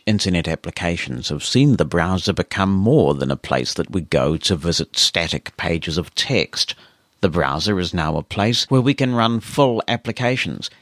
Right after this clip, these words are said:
where we can manage emails, spreadsheets, documents, presentations, and even create multimedia content. And certainly people watch a lot of multimedia content through their browser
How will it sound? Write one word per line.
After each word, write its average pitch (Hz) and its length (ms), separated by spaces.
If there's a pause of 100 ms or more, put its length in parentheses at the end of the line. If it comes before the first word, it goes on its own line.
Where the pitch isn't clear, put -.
(160)
where 127 120
we 139 120
can 139 200
manage 135 340
emails, 98 600
spreadsheets, 131 720
documents, 101 640
presentations, 127 960 (340)
and 160 140
even 147 220
create 104 520
multimedia 98 800
content. 90 560 (540)
And 131 160
certainly 156 400
people 151 400
watch 123 560
a 104 60
lot 90 180
of 82 100
multimedia 98 720
content 92 480
through 120 300
their 110 200
browser 95 480